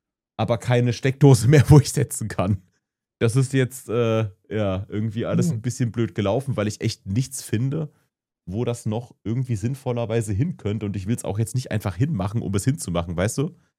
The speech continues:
Speaker 1: Weißt
Speaker 2: Ja.
Speaker 1: du, wie ich das mein? Überlege ich mir jetzt, das dann vielleicht zu verlosen. Muss noch mal,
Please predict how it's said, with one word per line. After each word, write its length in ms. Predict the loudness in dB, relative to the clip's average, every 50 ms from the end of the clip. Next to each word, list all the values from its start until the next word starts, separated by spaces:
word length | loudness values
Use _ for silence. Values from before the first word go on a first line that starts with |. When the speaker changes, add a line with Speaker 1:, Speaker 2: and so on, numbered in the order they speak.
| _ _ _ _ _ _
Speaker 1:
Weißt 160 | -4 -2 -2 -2
Speaker 2:
Ja. 80 | -2
Speaker 1:
du, 40 | -2
wie 60 | -2 -4
ich 80 | -2 -2
das 200 | -4 -2 0 0
mein? 380 | 2 2 2 2 0 -2 -6 _ _ _ _ _ _ _ -20 _ _ _ _ -8
Überlege 340 | -4 -2 -2 -2 -2 -2 -4
ich 80 | -4 -4
mir 80 | -2
jetzt, 120 | -2 -2 -6
das 80 | -6 -4
dann 120 | -4 -6
vielleicht 320 | -4 -4 -4 -4 -4 -6 -8
zu 100 | -14 -14
verlosen. 640 | -6 -6 -6 -4 -4 -4 -4 -4 -2 -4 -4 -6 -6
Muss 200 | -8 -10 -8 -6 -4
noch 60 | -2
mal, 220 | -2 -2 -2 -4